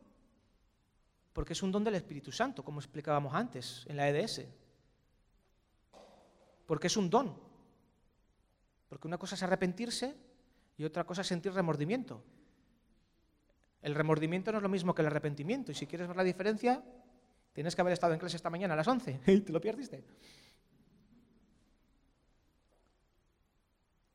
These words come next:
Así que podemos interceder por Baracaldo. Cuando digo Baracaldo, puedes decir tu barrio donde vives. "Ay, pero yo vivo en Zorroza". "Zorroza también vale". "No, pero yo vivo en,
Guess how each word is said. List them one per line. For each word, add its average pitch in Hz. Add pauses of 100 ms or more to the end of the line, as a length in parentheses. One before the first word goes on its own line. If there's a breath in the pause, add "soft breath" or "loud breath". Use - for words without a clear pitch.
(760)
Así 151
que 175
podemos 277
interceder 170
por 135
Baracaldo. 127 (1120 soft breath)
Cuando 160
digo 214
Baracaldo, 214
puedes 185
decir 147
tu 151
barrio 156
donde 135
vives. 143
"Ay, 143
pero 131
yo 131
vivo 170
en 156
Zorroza". 147 (280)
"Zorroza 127
también 143
vale". 143 (460)
"No, 170
pero 139
yo 160
vivo 185
en, 160